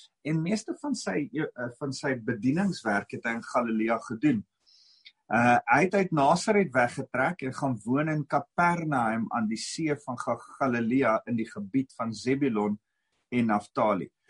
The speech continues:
Nou, een van die redes hoekom hy uit, uit, ehm, eh, eh, Nasaret uit weggetrek het, is omdat hy nie erken was in sy eie dorp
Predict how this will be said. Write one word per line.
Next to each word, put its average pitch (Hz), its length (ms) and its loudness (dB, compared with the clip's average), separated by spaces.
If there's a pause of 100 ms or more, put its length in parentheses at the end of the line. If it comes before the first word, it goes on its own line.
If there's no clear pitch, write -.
(300)
Nou, 131 320 4 (220)
een 175 140 -2
van 170 100 -4
die 156 140 2
redes 156 420 2
hoekom 135 280 -6
hy 101 180 -2
uit, 107 440 -6
uit, 110 300 -6 (260)
ehm, 98 340 -2 (680)
eh, 98 180 -12 (100)
eh, 110 220 -8 (1400)
Nasaret 123 720 0
uit 101 180 -8
weggetrek - 680 -10
het, - 140 -18
is - 260 -12
omdat 117 400 -2 (360)
hy 117 160 -2
nie 175 160 -4
erken 196 580 -2
was 98 380 -8
in 113 100 -6
sy - 220 -10
eie 131 240 -2
dorp 127 340 -4